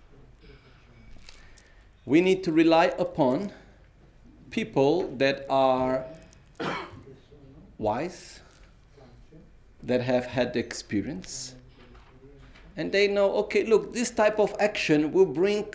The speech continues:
this direction of result. If done with this motivation,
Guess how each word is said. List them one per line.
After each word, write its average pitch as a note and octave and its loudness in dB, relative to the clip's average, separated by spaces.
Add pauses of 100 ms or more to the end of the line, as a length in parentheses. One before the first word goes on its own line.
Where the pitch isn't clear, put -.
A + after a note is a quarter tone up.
this F#3 -4
direction D#3+ -2
of B2+ -2
result. D#3 -10 (1400)
If A2+ -4
done C3+ 2
with B2 -2
this B2 2
motivation, C#3+ -4